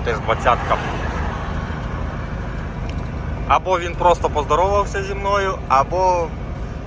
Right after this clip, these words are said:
сказав, що я говнюк, що я його не пропустив. Щось одне із двох. Ну, то таке.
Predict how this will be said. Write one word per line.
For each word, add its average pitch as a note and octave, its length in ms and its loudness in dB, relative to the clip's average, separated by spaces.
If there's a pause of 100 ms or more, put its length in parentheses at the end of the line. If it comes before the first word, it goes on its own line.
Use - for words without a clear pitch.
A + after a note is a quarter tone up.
(540)
сказав, D3 400 0
що D3+ 120 -4
я C#3+ 140 4
говнюк, C#3+ 420 0
що C3 100 -4
я B2 140 2
його A#2+ 220 2
не A#2 120 -2
пропустив. A#2 540 -4
Щось C3+ 220 -4
одне A#2+ 240 -2
із A2 100 -6
двох. G#2+ 200 -6 (1040)
Ну, - 160 0 (1000)
то A2 100 -2
таке. G#2 320 -2